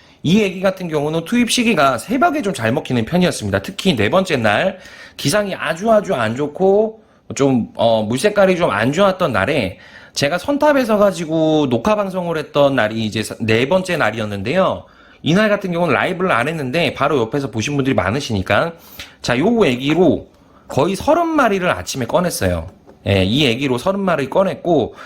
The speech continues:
이 애기가 축강 핑크라는 이 애기가 실제로 축강을 넣게 되면은 이 노란빛이 나게 되는 좀 애기로 변하게 됩니다. 그래서 굉장히 반응이 좋았는데,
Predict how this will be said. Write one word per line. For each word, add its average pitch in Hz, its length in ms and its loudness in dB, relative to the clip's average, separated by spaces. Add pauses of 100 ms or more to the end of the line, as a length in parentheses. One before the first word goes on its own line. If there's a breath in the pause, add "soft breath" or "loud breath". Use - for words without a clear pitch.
(220 loud breath)
이 220 200 6
애기가 180 380 0
축강 233 340 -2
핑크라는 220 500 0
이 147 180 0
애기가 117 420 2
실제로 190 320 -4
축강을 220 380 -2
넣게 156 220 -2
되면은 131 680 0 (100)
이 143 160 2
노란빛이 202 720 2
나게 123 220 -2
되는 98 560 -4
좀 107 160 -2
애기로 123 280 2
변하게 120 300 0
됩니다. 87 520 -6 (420 loud breath)
그래서 165 360 2
굉장히 139 400 0
반응이 131 340 -4
좋았는데, 113 840 -4